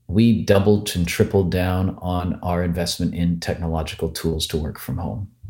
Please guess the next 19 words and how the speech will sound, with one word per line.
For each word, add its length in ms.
So 180
we 140
said, 340
you 100
know, 120
if 160
we're 120
gonna 140
be 160
at 100
home 440
and 560
over 260
fifty 480
percent 360
of 100
communication 680
is 140
nonverbal, 880